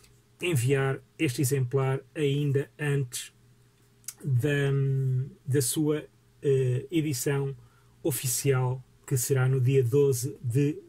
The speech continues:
abril. Quem é fã de Murakami, de certeza que vai gostar. Quem é fã de música japonesa,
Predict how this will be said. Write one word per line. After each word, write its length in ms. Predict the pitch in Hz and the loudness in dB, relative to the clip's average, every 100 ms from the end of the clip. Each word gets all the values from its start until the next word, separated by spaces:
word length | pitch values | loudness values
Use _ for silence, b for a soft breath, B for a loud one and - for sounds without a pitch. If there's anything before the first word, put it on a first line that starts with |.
| - | 0
abril. 360 | 131 131 117 - B B B B B - | 2 2 2 -4 B B B B B -4
Quem 260 | 185 180 | -2 0
é 40 | 170 | -4
fã 180 | - | -4
de 60 | 170 | -4
Murakami, 580 | 165 160 135 165 147 139 | -2 -4 -2 -2 0 -2
de 80 | 165 | -4
certeza 500 | - 165 156 131 131 | -8 -2 0 2 0
que 120 | 123 | -2
vai 160 | 143 | -2
gostar. 500 | 131 - - 139 175 - _ _ _ _ _ - - | -2 -2 -4 -2 -4 -10 _ _ _ _ _ -20 -12
Quem 180 | - 165 | -6 -2
é 60 | 147 | -2
fã 160 | 165 | -2
de 80 | 160 | -2
música 360 | 160 135 135 143 | 0 0 0 -2
japonesa, 600 | 139 156 147 127 120 | -2 -2 0 0 -2